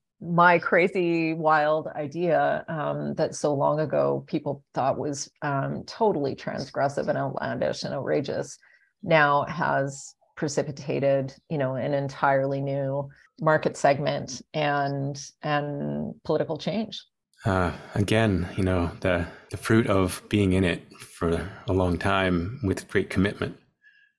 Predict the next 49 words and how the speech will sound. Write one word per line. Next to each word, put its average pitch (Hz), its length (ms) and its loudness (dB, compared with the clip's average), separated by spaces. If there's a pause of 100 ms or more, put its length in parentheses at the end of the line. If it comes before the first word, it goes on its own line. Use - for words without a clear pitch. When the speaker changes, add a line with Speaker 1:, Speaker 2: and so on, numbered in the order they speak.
(560)
Speaker 2:
You 98 60 -4
know, - 100 -6
and 104 120 0
I, 107 60 2 (180)
I, 110 60 2
the 123 220 0
thing 165 180 6
that 151 60 6
comes 131 240 4
to 120 80 4
mind 110 260 6
for 110 80 2
me 98 80 6
is, 95 140 2
like, 98 140 0
I, 101 160 2 (440)
we 107 60 -2
ta-, - 180 -2
you - 800 -12
talked 135 180 2
about 101 160 0
how 110 460 4 (320)
challenging 104 420 6
it 87 80 2
has 85 160 0
been 120 300 4
over 87 180 0
the 85 80 0
years, 85 520 2 (120)
especially - 580 -2 (280)
sort 104 200 0
of 87 80 -2
being 101 200 4
a 90 40 2
voice 95 260 2
in 98 40 0
the 92 80 2
wilderness, 90 460 2
wilderness 110 440 4
for - 160 -2
a 80 80 0
while, - 380 0
right? 92 240 -2
Speaker 1:
Mm-hmm. 220 240 2 (800)
Speaker 2:
Where 131 160 4
did 160 160 2
you 147 60 6
find 131 480 4
the 92 260 4